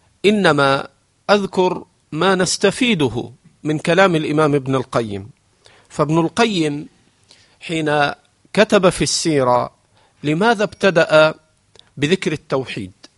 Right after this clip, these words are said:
وما يتعلق بتحقيق التوحيد بأقسامه الثلاث،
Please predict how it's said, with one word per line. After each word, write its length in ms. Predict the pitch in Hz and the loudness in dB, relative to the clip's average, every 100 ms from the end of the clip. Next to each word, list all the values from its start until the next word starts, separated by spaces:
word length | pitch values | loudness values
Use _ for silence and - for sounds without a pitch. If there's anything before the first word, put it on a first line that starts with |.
| _ _ _ _ _ - _ - | _ _ _ _ _ -20 _ 0
وما 480 | 135 139 139 160 | 4 6 6 4
يتعلق 880 | 151 143 135 143 139 127 131 127 131 - _ _ _ _ - | 2 0 0 0 0 -2 -2 -4 -6 -10 _ _ _ _ -16
بتحقيق 1200 | 123 131 135 131 135 - _ - - - 202 202 | -4 0 0 0 -2 -4 _ -8 -6 0 0 0
التوحيد 640 | 151 - 131 117 123 107 98 _ _ _ _ _ - | -4 -2 -4 -2 -6 -8 -12 _ _ _ _ _ -2
بأقسامه 720 | 139 - - 202 175 151 131 | -2 -2 -2 2 4 2 -4
الثلاث، 500 | - - 127 120 | -6 -4 -2 -2